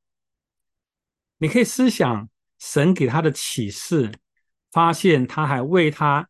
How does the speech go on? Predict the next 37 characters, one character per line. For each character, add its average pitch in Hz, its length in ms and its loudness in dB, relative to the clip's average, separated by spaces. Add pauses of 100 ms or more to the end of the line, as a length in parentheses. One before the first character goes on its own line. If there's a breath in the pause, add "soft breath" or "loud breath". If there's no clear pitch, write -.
(160)
还 131 160 -4
有 147 160 2
一 147 140 -4
口 101 240 -4
气 113 320 -6
来 101 160 -10
感 87 200 -10
谢 95 180 -12
神， 87 300 -18 (1120)
为 202 260 6
他 180 520 0 (220)
所 147 340 2
有 156 420 2
的 98 280 -10 (400)
来 113 180 -4
献 135 300 -2
上 110 300 -6
赞 120 260 -4
美， 92 220 -14 (800)
他 214 140 -6
口 135 260 -2
中 175 260 0
不 180 160 -4
发 170 340 -2 (300)
怨 185 200 2
言， 92 300 -10 (1040)
圣 233 360 2
徒 165 240 2
的 165 200 2
光 190 380 2
就 165 160 2
从 131 240 0
这 165 140 2
里 110 140 -2
发 120 240 -4
出 123 200 -8
来。 92 320 -8